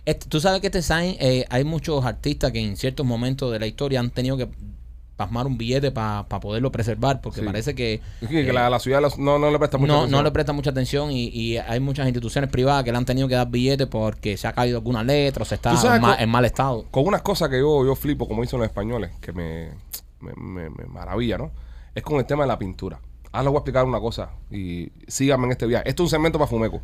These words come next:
Speaker 1: Ay, mi madre.
Speaker 2: Ok, esto es un momento para Fumeco. Eh, te quiero saludar a, a Yanuel. Yanuel, el hermano de, de
Speaker 1: Yanuel.
Speaker 2: No, el, <laughs> el cuñado de, de, de mi mejor amigo Tato, que ahí me pasé el día ayudándole en una muda y eso.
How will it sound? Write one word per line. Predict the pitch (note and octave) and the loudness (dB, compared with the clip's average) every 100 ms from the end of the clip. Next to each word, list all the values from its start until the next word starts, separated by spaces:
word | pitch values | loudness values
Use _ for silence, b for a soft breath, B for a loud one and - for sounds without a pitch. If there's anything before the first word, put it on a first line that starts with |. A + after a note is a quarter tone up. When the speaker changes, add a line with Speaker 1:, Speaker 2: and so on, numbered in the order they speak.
| - | -6
Speaker 1:
Ay, | A2+ A#2 | -2 -2
mi | G#2+ G#2 | -2 -2
madre. | G2 F#2 F#2 G#2+ | -2 -2 -2 -2
Speaker 2:
Ok, | - | 0
esto | G#2+ C3 | 0 2
es | |
un | C3+ | 4
momento | C3+ C#3+ C#3 | 6 4 4
para | A#2+ | 4
Fumeco. | - A#2+ C#3+ E3+ - - | 4 2 2 -2 -4 -4
Eh, | F#2+ F2+ E2 D2+ - - - - - | -2 -2 -4 -6 -12 -16 -18 -18 -12
te | - | -8
quiero | G2+ C3 | -2 0
saludar | C#3 C3+ C3 C3+ | 2 4 4 4
a, | C3 A#2 A2+ G2 | 4 4 4 2
a | A2 | 2
Yanuel. | G#2+ A2+ A#2 - - - - | 2 2 0 -2 -12 -14 -10
Yanuel, | F2 F#2+ A2+ | -6 -2 0
el | A2+ | 0
hermano | F2+ F2+ G2+ G#2 | -2 0 2 2
de, | F#2+ F2 D#2 - - - | 2 0 -4 -8 -14 -14
de | F2 C#2+ C2+ | -12 -12 -10
Speaker 1:
Yanuel. | G#2+ A2 A2+ G#2 - B B - | -4 -2 0 0 -2 B B -4
Speaker 2:
No, | G2 F2 F#2 | -2 -2 -4
el, | F#2+ G2 F#2+ G#2 - | -4 -2 0 -2 -4
<laughs> | - C4+ - | -12 -12 -6
el | - A2 A2 | 2 2 4
cuñado | B2 A#2+ C3+ C#3+ C3+ | 4 6 8 8 8
de, | B2 A2+ | 6 4
de, | G#2+ G#2 | 4 2
de | G2+ G2+ | 2 0
mi | G2 G#2+ | 2 2
mejor | G#2+ B2+ | 4 4
amigo | B2 C3 | 4 2
Tato, | A#2+ B2 C3 | 2 0 -2
que | G2 F2+ - - | -4 -4 -8 -6
ahí | G2 | -2
me | A2+ | 0
pasé | A2 A2+ | -2 -2
el | A2+ | -2
día | A#2+ | 2
ayudándole | A2 A2 A#2 A2 | 2 4 2 2
en | G#2+ | 2
una | A2+ | 2
muda | A2 A#2 A#2 | 2 2 2
y | |
eso. | A#2+ - | 2 -2